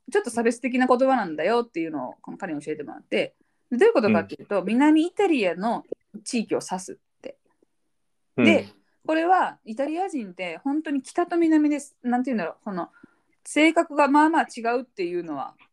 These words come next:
Speaker 1: あって、南の方の人ってお酒がすごい好きで、
Speaker 2: うん。
Speaker 1: なんかずっとお酒飲んで楽しいみたいな。で、北の方の人ってまあまあまあ真面目な人というか、人見知りもするし、なんか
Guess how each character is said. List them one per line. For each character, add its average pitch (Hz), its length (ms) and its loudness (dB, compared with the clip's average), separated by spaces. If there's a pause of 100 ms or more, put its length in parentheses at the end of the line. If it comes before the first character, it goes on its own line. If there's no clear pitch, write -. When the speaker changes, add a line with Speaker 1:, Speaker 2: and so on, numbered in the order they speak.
(120)
Speaker 1:
あ 175 60 -18
っ - 60 -20
て、 - 360 -10 (560)
南 302 280 4
の 359 100 4
方 403 140 4
の 269 100 -2
人 220 120 -8
っ - 40 -10
て - 100 -10
お 202 120 -2
酒 240 240 -6
が 247 100 -2
す 247 140 -10
ご 247 160 0
い 170 160 -6
好 - 60 -20 (180)
き 202 140 -10
で、 175 140 -2
Speaker 2:
う - 40 -6
ん。 - 20 -8
Speaker 1:
な 208 100 -4
ん - 20 -12
か 156 260 2
ず 220 120 -6
っ 233 40 -8
と 233 140 0
お 226 40 0
酒 233 200 -4
飲 240 100 0
ん - 20 -2
で 175 100 -4
楽 185 220 -4
し 190 160 -6
い 165 40 -4
み 156 100 -6
た - 100 -20
い - 60 -20
な。 - 40 -12
で、 240 160 2 (240)
北 359 200 2
の 359 80 2
方 427 120 4
の 359 100 0
人 302 100 -2
っ - 20 -12
て 254 80 -6
ま 220 140 0
あ 247 40 0
ま 240 160 0
あ - 40 -6
ま 180 200 -2
あ 254 80 -8
真 175 280 -8
面 - 0 -
目 175 100 -8
な 175 100 -6
人 180 180 -10
と 170 80 -8
い - 20 -6
う 156 40 -8
か、 - 60 -20
人 - 160 -2
見 175 100 -2
知 180 100 -10
り 170 60 -6
も 180 80 -8
す 180 140 -4
る 170 80 -4
し、 185 140 -10
な 202 60 0
ん - 20 -6
か - 160 -6